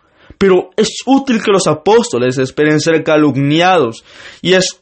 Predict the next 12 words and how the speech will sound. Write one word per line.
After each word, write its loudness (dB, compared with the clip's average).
útil 2
para 0
nosotros -2
esperar 0
lo 2
mismo. 0
En -10
segundo -2
lugar, 2
no -4
tengas -4
miedo 0